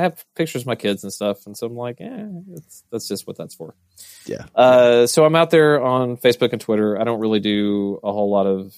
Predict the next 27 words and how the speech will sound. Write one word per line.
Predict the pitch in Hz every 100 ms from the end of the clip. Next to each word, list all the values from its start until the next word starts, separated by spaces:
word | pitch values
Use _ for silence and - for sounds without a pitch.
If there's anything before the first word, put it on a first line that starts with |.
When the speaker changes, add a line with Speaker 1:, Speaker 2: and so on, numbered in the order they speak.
| -
Speaker 1:
either | 101 98
one | 98 98 95 95 _
these | - 98
days, | 95 95 95 - -
but | 101 104 98
I'm | 98
there. | 95 95 _ - - - _ _
Uh, | 117 127 120 113 113
but | 104 107 123
I | 120
do, | 117 127 123 120 -
I | 110
do | 120
write | 113 107
a |
Substack. | - 107 - 107 101 95 - _ -
Um, | 98 95 92 95
you |
can | 101
find | 95 101 98
it | 95
at | 90
Christian | - 104 107
Ethics | 101 98
in | 101
the | 95
Wild, | 98 95 98 95